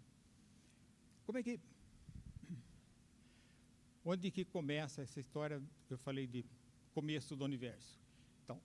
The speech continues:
o, o trabalho precursor, agora eu tô sendo um pouco, vou ser um pouco, ah, provocativo, o trabalho precursor pra, pra, pro Big Bang é desse, eh,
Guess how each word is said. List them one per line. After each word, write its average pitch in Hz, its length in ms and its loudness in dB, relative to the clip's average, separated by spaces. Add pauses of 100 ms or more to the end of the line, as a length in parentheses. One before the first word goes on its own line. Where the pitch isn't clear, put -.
(240)
o, 160 720 0
o 113 40 -10 (1160)
trabalho 156 380 2
precursor, 147 560 2
agora 139 240 2
eu 139 60 -4
tô 139 100 -4
sendo 139 260 0
um 123 60 -2
pouco, 127 400 -4 (1120)
vou 143 80 -2
ser 143 100 0
um 127 60 2
pouco, 131 240 0 (180)
ah, 131 200 0
provocativo, 127 680 0
o 127 60 -6
trabalho 165 380 2
precursor 151 680 2 (1040)
pra, 131 220 -2
pra, 123 300 -2 (220)
pro 131 100 4
Big 135 240 2
Bang 151 480 2
é 147 60 6
desse, 147 420 2 (960)
eh, 127 340 2